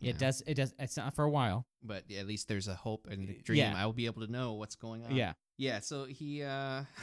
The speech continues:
Speaker 2: <laughs> I think he just grabs him and starts to tug him out the door, right? Like
Speaker 1: No, he, he, he, he does something. He says something about how he's, like, stupid or something, and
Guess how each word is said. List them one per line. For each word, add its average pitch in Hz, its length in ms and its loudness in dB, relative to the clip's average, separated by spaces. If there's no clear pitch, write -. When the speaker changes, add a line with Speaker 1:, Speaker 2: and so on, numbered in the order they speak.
Speaker 2:
<laughs> - 340 -20
I - 40 -8
think 170 180 -8
he 160 60 -12
just 113 220 -10
grabs 135 320 -4
him 123 100 -6
and 110 100 -6
starts 113 260 -8
to 101 140 -16
tug 120 180 -10
him 113 100 -8
out 110 140 -8
the 92 80 -16
door, 98 300 -6
right? 90 320 -6
Like 76 200 -12
Speaker 1:
No, 151 420 10
he, 143 520 4
he, 131 320 2
he, 127 260 0
he 147 140 2
does 151 240 2
something. 113 320 0
He 110 60 2
says 104 200 -2
something 98 300 -2
about 87 260 -2
how 87 200 -2
he's, 90 220 -4
like, 82 140 -4
stupid - 400 -8
or 76 80 -6
something, 82 400 -10
and 135 580 2